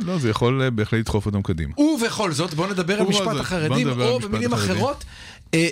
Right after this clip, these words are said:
Speaker 2: נמות ולא נתגייס, יחסי
Speaker 1: כן.
Speaker 2: הציבור של המוות, אה, וכל מיני בכלל פנינים שיצאו מהמשפט הזה.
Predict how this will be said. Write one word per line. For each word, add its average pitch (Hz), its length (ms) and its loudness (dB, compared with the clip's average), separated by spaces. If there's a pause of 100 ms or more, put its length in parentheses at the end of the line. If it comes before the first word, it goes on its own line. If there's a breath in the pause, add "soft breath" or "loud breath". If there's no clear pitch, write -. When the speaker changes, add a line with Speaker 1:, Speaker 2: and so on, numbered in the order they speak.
Speaker 2:
נמות 180 600 2
ולא 196 440 2
נתגייס, 170 800 0
יחסי 117 300 -4
Speaker 1:
כן. - 60 -2
Speaker 2:
הציבור 127 280 0
של 127 180 0
המוות, 202 380 2 (600 loud breath)
אה, 160 220 4 (100)
וכל 151 300 0
מיני 190 200 0
בכלל 151 400 0
פנינים 175 520 2
שיצאו 165 400 -2
מהמשפט 160 520 0
הזה. 190 240 2